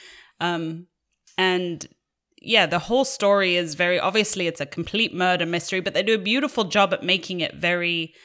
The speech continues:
um, you know,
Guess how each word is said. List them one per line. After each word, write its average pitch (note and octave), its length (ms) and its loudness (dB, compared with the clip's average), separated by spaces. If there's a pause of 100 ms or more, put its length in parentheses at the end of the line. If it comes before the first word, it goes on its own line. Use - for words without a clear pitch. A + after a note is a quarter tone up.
(500)
um, D#3+ 760 -2 (640)
you F#3 120 -4
know, D3+ 380 -4